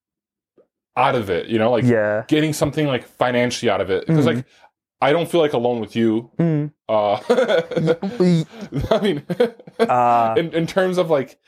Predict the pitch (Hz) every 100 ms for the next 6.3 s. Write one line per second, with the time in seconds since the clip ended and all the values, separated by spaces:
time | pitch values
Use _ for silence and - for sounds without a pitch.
0 | _ _ - - 120 104 98 92 - _
1 | _ _ _ _ _ _ _ _ _ -
2 | 127 131 - 160 143 135 151 120 92 -
3 | - - 131 123 196 247 233 - 190 202
4 | 226 208 123 98 - _ _ _ 160 147
5 | 135 135 - 165 170 156 131 - 120 151
6 | - -